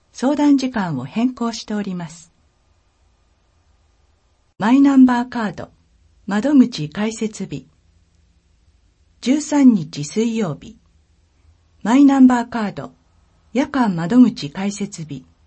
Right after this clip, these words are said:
要予約。午後五時三十分から七時四十五分。三十一日日曜日。マイナンバーカード、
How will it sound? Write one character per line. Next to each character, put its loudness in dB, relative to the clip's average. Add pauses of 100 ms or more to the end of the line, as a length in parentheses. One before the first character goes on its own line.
(460)
要 0
予 -6
約。 -12 (840)
午 2
後 4
五 0
時 -6
三 -2
十 -4
分 -8
か -18
ら -18 (160)
七 -6
時 -6
四 0
十 -12
五 -8
分。 -16 (1600)
三 2
十 2
一 -4
日 0
日 -2
曜 -2
日。 -20 (800)
マ 2
イ 6
ナ 4
ン 10
バ 0
ー -14
カ -8
ー -10
ド、 -16